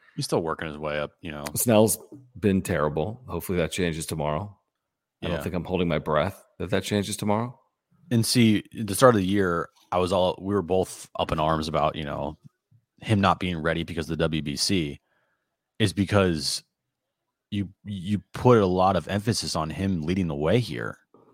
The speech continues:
Speaker 1: And if Darvish isn't gonna have any wins under his belt, or they're not gonna have any wins with Darvish on the mound,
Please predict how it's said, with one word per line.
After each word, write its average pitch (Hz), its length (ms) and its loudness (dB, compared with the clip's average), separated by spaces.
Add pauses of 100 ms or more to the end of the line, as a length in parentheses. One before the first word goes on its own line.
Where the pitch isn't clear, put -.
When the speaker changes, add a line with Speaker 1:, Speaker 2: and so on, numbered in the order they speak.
(400)
Speaker 1:
And 80 600 -4
if 80 140 -6
Darvish 104 320 4
isn't 104 160 0
gonna 90 220 -2 (180)
have 95 260 2
any 90 160 0
wins 90 300 0
under 85 160 0
his 80 100 -4
belt, 85 240 0
or 87 60 -2
they're 87 100 -4
not 87 160 -2
gonna 85 160 -6
have 90 140 -4
any 87 120 -4
wins 85 280 -4
with 78 100 -4
Darvish 85 300 0
on 80 60 -8
the 73 60 -10
mound, 80 460 -2